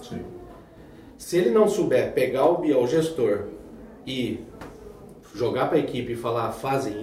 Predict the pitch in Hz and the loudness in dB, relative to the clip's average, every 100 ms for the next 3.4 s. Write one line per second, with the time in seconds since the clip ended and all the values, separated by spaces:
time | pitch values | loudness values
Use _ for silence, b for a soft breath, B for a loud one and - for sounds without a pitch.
0 | 143 165 - - - - - - - - | 2 2 0 -10 -16 -16 -18 -20 -20 -20
1 | - - - - - - - - 113 107 | -20 -20 -20 -20 -20 -20 -18 -6 -4 -2
2 | 117 120 113 98 110 117 107 104 123 - | 0 0 0 -2 -2 0 0 0 0 -2
3 | 170 - 196 - | -4 -4 -6 -8